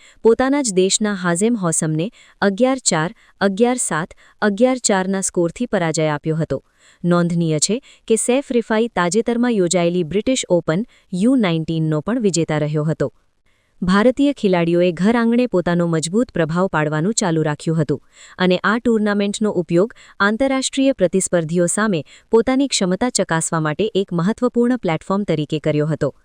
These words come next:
લોસ એન્જલસ બે હજાર અઠ્યાવીસમાં સ્ક્વોશ રમત ઓલિમ્પિક ડેબ્યુ કરવા જઈ રહી છે, ત્યારે ભારતની તૈયારીઓમાં અમદાવાદના આ તબક્કાએ મુખ્ય ભૂમિકા ભજવી છે. આ સ્પર્ધાએ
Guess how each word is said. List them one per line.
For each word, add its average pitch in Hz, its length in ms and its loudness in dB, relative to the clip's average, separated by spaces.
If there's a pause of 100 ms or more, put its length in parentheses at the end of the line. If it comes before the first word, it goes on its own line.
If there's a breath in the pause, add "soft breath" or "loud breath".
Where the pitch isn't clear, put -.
(400 loud breath)
લોસ 190 320 2
એન્જલસ 180 460 -2
બે 170 120 2
હજાર 165 340 0
અઠ્યાવીસમાં 214 640 -2 (240 loud breath)
સ્ક્વોશ 247 460 0
રમત 214 300 0
ઓલિમ્પિક 196 440 0
ડેબ્યુ 175 320 2
કરવા 156 280 0
જઈ 151 220 0
રહી 151 220 -4
છે, 208 200 -4 (280 loud breath)
ત્યારે 208 220 4
ભારતની 202 500 0
તૈયારીઓમાં 156 720 0
અમદાવાદના 233 560 0
આ 170 200 -2
તબક્કાએ 160 580 0 (260 loud breath)
મુખ્ય 240 320 0
ભૂમિકા 170 420 0
ભજવી 151 340 -2
છે. 147 220 -2 (400 soft breath)
આ 175 140 2
સ્પર્ધાએ 170 580 0